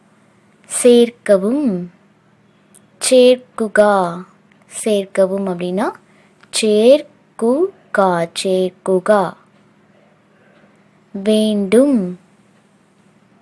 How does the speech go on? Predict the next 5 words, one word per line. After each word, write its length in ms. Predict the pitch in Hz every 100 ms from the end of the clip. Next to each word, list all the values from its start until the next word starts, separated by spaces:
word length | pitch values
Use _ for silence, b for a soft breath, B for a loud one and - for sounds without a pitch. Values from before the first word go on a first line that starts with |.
| _ _ _ -
அவசியமாகுன்னு. 2000 | 208 196 214 214 - 269 311 370 226 196 196 196 196 190 185 185 202 220 185 - _ _ _ _ _ _ _
வேண்டும் 540 | 196 196 196 196 208 202
அப்படின்னா 540 | 180 190 196 320 415 - -
அவசியமாகுன்னு. 1000 | 196 190 190 190 190 - - 208 208 359 - 226 196 190 196 277 392 _ 214 196 190 180 196 208 185
அவசியமாகுன்னு. 1300 | 175 190 - 247 277 240 180 175 180 175 175 185 175